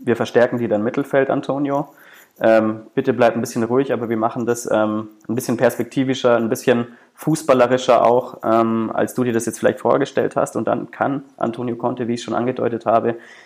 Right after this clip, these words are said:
vielleicht ein bisschen, vielleicht ein bisschen bockig werden und, ähm, ja, tatsächlich auch, ähm, daran arbeiten, den Spieler nicht so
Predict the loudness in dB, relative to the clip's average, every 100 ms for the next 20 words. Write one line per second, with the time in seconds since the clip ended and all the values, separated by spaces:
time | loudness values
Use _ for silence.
0 | _ -2 4 4 2 -4 -4 -2 0 0
1 | -4 -12 _ -2 0 0 -2 -6 -6 -2
2 | 0 -2 -4 -2 -2 -4 -12 _ _ _
3 | _ -20 -20 -14 -2 0 2 0 -2 -8
4 | -14 _ -4 2 2 2 0 -4 -8 -20
5 | _ -2 2 2 0 -8 -10 -4 -4 -4
6 | -4 -2 -2 -4 -10 -8 -2 0 2 0
7 | 2 2 4 2 0 -6 -4 -4 -4 -6
8 | 0 4 4 2 -2 -6 -6 -4 0 0
9 | -2